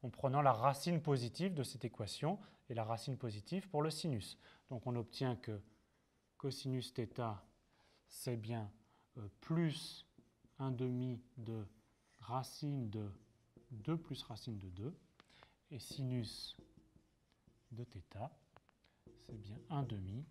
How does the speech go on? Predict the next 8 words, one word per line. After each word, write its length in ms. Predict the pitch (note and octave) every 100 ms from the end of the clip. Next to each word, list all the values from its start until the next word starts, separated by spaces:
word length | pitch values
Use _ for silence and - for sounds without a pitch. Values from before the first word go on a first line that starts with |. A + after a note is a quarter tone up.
| - - _ _ _ _ _ _ -
de 220 | G2+ G#2+ - -
racine 680 | A#2+ A#2+ - - A#2 D3+ E3+ - - - -
de 100 | G#2+
deux 320 | G2+ G#2+ E3 - - -
moins 180 | A2+ A2
racine 320 | B2 C3 E3
de 100 | E3
deux. 160 | D#3 G2